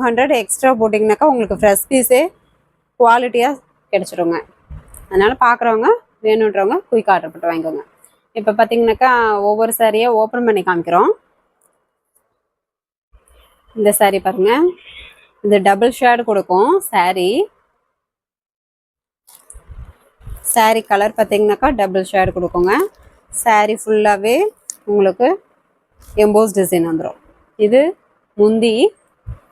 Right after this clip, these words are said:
ஜரிகை ஒர்க்கோட வந்துரும். முந்தி டிசைனே பாருங்க, பார்க்க எவ்வளோ அழகா இருக்கு. பார்டரும் பார்த்தீங்கன்னாக்கா, டபுள் பார்டர் டிசைன்ல வந்திருக்கு. முந்தி பிளவுஸ் பார்த்தீங்கன்னாக்கா, மயில்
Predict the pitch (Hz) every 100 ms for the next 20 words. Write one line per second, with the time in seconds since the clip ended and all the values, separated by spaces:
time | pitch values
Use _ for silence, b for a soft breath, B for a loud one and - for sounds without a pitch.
0 | 190 208 208 220 220 202 214 208 226 190
1 | 170 175 233 392 b b b b _ 214
2 | 214 208 196 214 214 220 185 185 190 220
3 | 247 185 196 185 180 175 180 175 185 -
4 | 202 277 370 190 175 175 202 233 220 202
5 | 180 180 170 233 220 170 190 190 180 175
6 | 175 175 - 196 202 185 170 - - -
7 | - _ _ _ _ _ _ _ _ _
8 | _ _ - _ _ 214 220 226 247 220
9 | 208 208 196 185 180 180 175 220 294 427
10 | - _ _ _ _ _ _ b b b
11 | b _ _ _ _ _ _ _ _ _
12 | _ _ _ _ _ _ _ _ _ -
13 | 214 214 254